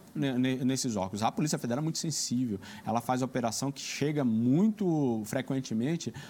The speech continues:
ao poder, eh, político e econômico, muitas vezes a integrantes do governo ou inimigos do governo. Não é bom nem pra ele, nem pra ninguém que seja interpretado pela sociedade que a polícia é uma polícia de governo.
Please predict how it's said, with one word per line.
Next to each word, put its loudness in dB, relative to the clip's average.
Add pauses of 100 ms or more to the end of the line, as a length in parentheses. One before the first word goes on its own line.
(100)
ao 4
poder, 2 (200)
eh, -4
político 2
e 2
econômico, 0
muitas 0
vezes 0 (220)
a 2
integrantes 2
do 0
governo 2
ou 2
inimigos 2
do -2
governo. -2 (280)
Não 2
é 2
bom 0
nem 2
pra 0
ele, 2
nem 0
pra -2
ninguém 2 (260)
que 0
seja 0
interpretado -2
pela -4
sociedade -4
que -4
a -4
polícia -2
é -4
uma -6
polícia -4
de -6
governo. -2